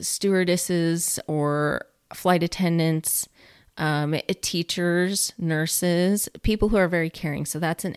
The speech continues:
S. And then you have the C's, which are very analytical and, and numbers focused. They're very logical and fact-based.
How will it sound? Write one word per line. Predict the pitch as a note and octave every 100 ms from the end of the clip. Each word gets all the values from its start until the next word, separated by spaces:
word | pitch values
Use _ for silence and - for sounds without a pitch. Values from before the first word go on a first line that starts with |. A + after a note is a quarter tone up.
| -
S. | - - - - - - -
And | - F#3
then | G3+
you | G3+
have | E3+ E3
the |
C's, | - - B3 G#3 D#3 -
which | D3+ E3+
are |
very | D#3+ E3 E3 -
analytical | E3 D#3+ D3+ D#3 D3 - C#3+
and, | C#3+ D3 -
and | D#3+ D#3 D3+ D#3+
numbers | F3 F#3 G#3 G3+ G#3 G#3 - _ -
focused. | - F#3+ F3+ A#3 D4 - - - - - - -
They're | F#3+ F3+
very | F#3 E3+
logical | D3+ D3+ D#3 E3+ G3 - G3+ F#3+ -
and | D#3+ C#3+
fact-based. | - D3+ D3+ - - D3+ D3+ - -